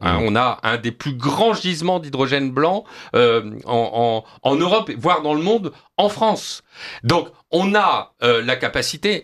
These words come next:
Speaker 1: et personnellement, je ne suis pas pour la fin des, des, des voitures aux énergies fossiles. Je pense qu'on aura toujours besoin, le monde aura toujours besoin, sauf si on trouve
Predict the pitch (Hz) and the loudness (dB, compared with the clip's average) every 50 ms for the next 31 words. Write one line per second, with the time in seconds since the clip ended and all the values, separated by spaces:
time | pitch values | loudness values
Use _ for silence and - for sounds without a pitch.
0 | - 151 151 131 - - _ _ _ _ _ _ - - - - - 165 160 156 | 2 2 2 2 0 -6 _ _ _ _ _ _ -2 -2 -2 0 0 2 2 2
1 | 143 139 143 147 165 196 226 247 247 - - _ _ _ _ _ _ _ _ _ | 2 2 2 2 2 2 2 0 -2 -4 -12 _ _ _ _ _ _ _ _ _
2 | _ _ 123 - - 190 185 185 - - 175 170 - 226 220 - 175 156 143 139 | _ _ 0 0 2 0 0 -2 -6 -10 -2 0 0 0 0 0 0 0 0 0
3 | - - 190 185 165 143 131 127 123 120 - - 117 123 117 113 113 101 110 110 | 0 -2 -2 -2 -2 -2 0 0 0 -2 -2 0 2 2 2 2 2 0 0 0
4 | 120 123 120 - 160 147 135 120 113 110 117 117 110 113 120 156 143 - 143 135 | 0 0 0 -2 -2 0 0 0 0 0 0 0 0 0 0 -2 -2 0 -2 -2
5 | - - 117 98 90 87 95 92 - 139 139 - - 98 92 82 - 107 - _ | 0 -2 -2 -2 -2 -4 -2 0 0 -2 0 -2 -4 -4 -2 -2 -2 -4 -4 _
6 | - 196 220 247 220 226 247 214 196 175 180 160 147 147 143 139 151 185 175 - | -2 0 0 2 2 2 0 0 0 -2 -2 -2 -2 -2 -2 -2 -2 -4 -6 -6
7 | 104 110 110 110 120 139 180 196 165 135 117 127 127 - - 196 190 196 196 170 | -4 0 0 2 2 2 2 0 0 0 0 -2 -2 -4 -6 -4 -2 -2 -2 0
8 | 147 143 139 123 135 147 170 185 - - - - - - _ _ - - 135 127 | 0 0 0 0 0 0 0 0 -4 -10 -20 -20 -20 -20 _ _ -2 0 0 0
9 | 123 127 - 101 95 98 - - 135 151 165 139 98 | 0 -2 -4 -4 -6 -6 -4 0 0 0 0 0 -2